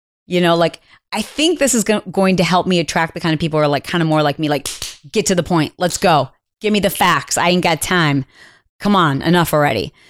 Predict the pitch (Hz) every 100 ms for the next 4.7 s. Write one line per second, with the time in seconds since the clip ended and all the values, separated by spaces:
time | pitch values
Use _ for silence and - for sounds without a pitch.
0 | - - 202 180 - 185 285 254 254 220
1 | 233 247 _ _ - 196 202 208 - 226
2 | 185 151 135 - - - 160 170 160 170
3 | 196 202 180 170 - 156 147 185 147 170
4 | 240 247 160 117 170 -